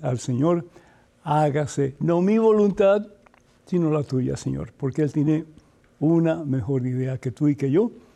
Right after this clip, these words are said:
en lo que se refiere al bienestar tuyo y mío y del mundo entero.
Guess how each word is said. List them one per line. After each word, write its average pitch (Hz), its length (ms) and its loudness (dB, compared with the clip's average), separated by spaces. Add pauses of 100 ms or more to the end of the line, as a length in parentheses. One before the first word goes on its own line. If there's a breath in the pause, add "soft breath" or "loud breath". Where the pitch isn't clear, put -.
(360 soft breath)
en 170 120 2
lo 156 80 2
que 139 60 -2
se 143 140 -4
refiere 143 500 0
al 147 180 -2
bienestar 123 480 -4
tuyo 131 460 -4
y 127 140 0
mío 127 340 0 (220)
y 151 80 2
del 135 180 0
mundo 120 240 -6
entero. 120 380 -12